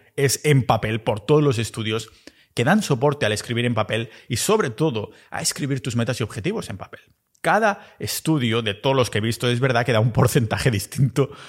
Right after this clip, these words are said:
sobre cuánto de efectivo fue para los participantes escribir sus objetivos en papel en comparación con no hacerlo. Por ejemplo, en un estudio encontraron que el noventa y uno por ciento de los que querían hacer ejercicio ya escribieron en papel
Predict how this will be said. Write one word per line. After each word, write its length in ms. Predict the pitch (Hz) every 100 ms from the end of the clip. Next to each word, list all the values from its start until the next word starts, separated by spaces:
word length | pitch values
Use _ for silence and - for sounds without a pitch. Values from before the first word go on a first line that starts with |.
| -
sobre 300 | - 135 113
cuánto 320 | 107 139 131
de 60 | 131
efectivo 380 | 113 101 120 113
fue 140 | -
para 140 | 101 107
los 140 | 104
participantes 680 | - 101 113 - 98 101 104
escribir 460 | 101 - 101 98 123
sus 200 | - 110
objetivos 400 | 107 104 107 98
en 80 | 107
papel 240 | 104 101
en 140 | 101 98
comparación 500 | 98 95 92 - 101
con 160 | 98
no 80 | 92
hacerlo. 460 | 92 110 110 104 - _ - -
Por 140 | 113
ejemplo, 260 | 101 127 101
en 60 | 101
un 100 | 110
estudio 320 | - 131 135
encontraron 540 | 123 113 120 139 139 - - _
que 100 | -
el 100 | 208
noventa 340 | 214 214 196 196
y 60 |
uno 160 | 240 226
por 160 | 170
ciento 380 | 147 220 180 139
de 80 | 117
los 100 | 113
que 100 | 127
querían 220 | 123 151
hacer 180 | 165 165
ejercicio 400 | 131 123 127 147
ya 120 | 131
escribieron 480 | 156 - 147 165 156
en 160 | 196 180
papel 480 | 131 143 135 110